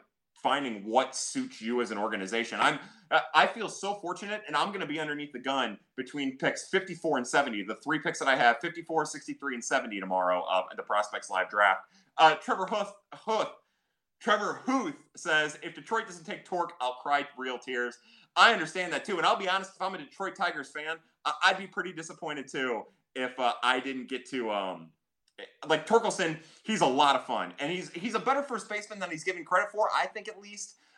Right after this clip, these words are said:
Uh, he's way more athletic than he's given for, too. I'll tell you what, I don't think there's any way he's six-foot-one.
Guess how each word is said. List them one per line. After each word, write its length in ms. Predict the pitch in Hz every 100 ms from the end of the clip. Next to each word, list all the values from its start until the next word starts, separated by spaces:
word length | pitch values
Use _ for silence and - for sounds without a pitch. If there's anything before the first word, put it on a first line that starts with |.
| -
Uh, 120 | 160 185
he's 160 | 170
way 180 | 160 269
more 220 | 294 214
athletic 420 | 156 131 196 -
than 100 | 143
he's 120 | 131 127
given 220 | 131 131
for, 180 | 131 -
too. 220 | 175 131 110 - -
I'll 120 | -
tell 120 | 269
you 80 | 180
what, 260 | 180 - - -
I 60 | 240
don't 100 | 247
think 120 | 196
there's 160 | 165 151
any 180 | 185 185
way 280 | 147 160
he's 220 | 160 127 -
six-foot-one. 760 | 156 - 147 117 127 143 156